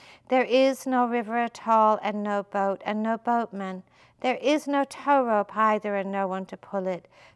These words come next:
There is no ground, no sky, no time, no bank, no ford.' Do you believe there is some place that will make the soul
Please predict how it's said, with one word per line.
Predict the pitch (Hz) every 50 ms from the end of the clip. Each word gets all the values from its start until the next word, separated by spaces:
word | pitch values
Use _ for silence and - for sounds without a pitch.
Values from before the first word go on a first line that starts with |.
| _ _
There | 220 220 208
is | - 196 220 233 247 240 -
no | 247 247 240 233 233
ground, | - 233 233 226 226 226 226 214 214 -
no | 220 214 220
sky, | 214 - - - - 220 202 202 196 196 196 185
no | 190 190 190
time, | - - - - - 202 202 196 196 190 185
no | 180 180 180 180
bank, | - 180 180 185 190 190 190 - -
no | 185 185 180
ford.' | 180 - - - 175 180 170 170 175 175 _ _ _ _ _ _ _ _ _ _ _ _ _ _ _ _ _ _ _ _ _ _ _ _ - _ _ _ _ - _ _ _ _
Do | - 208
you | 220 233 240
believe | 247 - 220 196 190 214 214 226 233 240 240 -
there | - 190 185 175
is | 175 175
some | - - - - 196 208 208
place | - - - 214 208 202 220 - - - - - 220 196 _ _ _ _ _ _
that | 208 190 -
will | - 208 202
make | 196 196 202 196 202 208 220 - _ _ _
the | - 190
soul | - - - - - 196 190 185 185 190 190 196 202 208